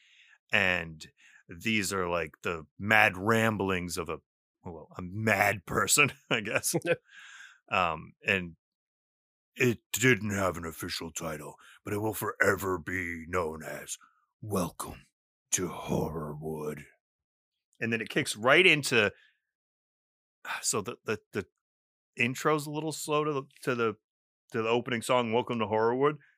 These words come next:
Speaker 1: but it
Speaker 2: Yeah.
Speaker 1: might be my favorite song on the album, and it's the only song not tied in with the movie.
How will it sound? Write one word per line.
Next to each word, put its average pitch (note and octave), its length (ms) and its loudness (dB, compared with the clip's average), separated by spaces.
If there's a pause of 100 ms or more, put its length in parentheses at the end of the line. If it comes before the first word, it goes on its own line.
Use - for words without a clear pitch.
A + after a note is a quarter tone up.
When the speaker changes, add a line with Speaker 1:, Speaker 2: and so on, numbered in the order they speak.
(120)
Speaker 1:
but D#3 100 -2
it D#3+ 60 2
Speaker 2:
Yeah. - 140 -4
Speaker 1:
might D#3 400 6
be A3 180 8
my B2 220 2
favorite E3+ 600 4
song C#3 380 4
on B2+ 60 2
the A#2 120 4
album, A2 440 6 (180)
and C3 100 4
it's C#3 160 4
the C#3+ 300 4
only F3+ 400 6
song A#2 600 4 (380)
not B2 440 4
tied B2+ 320 6
in A2+ 160 4
with G2+ 120 -2
the F#2+ 80 -2
movie. F#2 420 -2